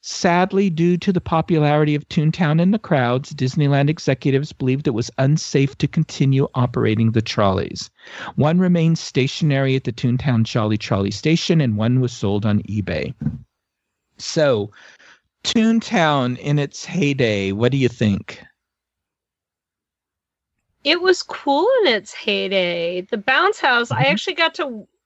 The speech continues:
Speaker 2: take a child through the bounce house when the bounce house was still in action. And that was a lot of fun. <clears throat>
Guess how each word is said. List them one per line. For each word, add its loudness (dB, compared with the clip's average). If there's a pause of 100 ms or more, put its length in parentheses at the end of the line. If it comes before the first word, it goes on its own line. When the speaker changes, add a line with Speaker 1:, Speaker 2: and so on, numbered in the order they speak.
(140)
Speaker 2:
take -2
a 0
child 0
through -8
the -6
bounce 0
house -2
when -4 (440)
the 2
bounce 2
house -2
was -4
still -2 (500)
in -2 (400)
action. -2 (560)
And 0 (140)
that 2
was -2
a 0
lot 0
of -6
fun. -4 (140)
<clears throat> -8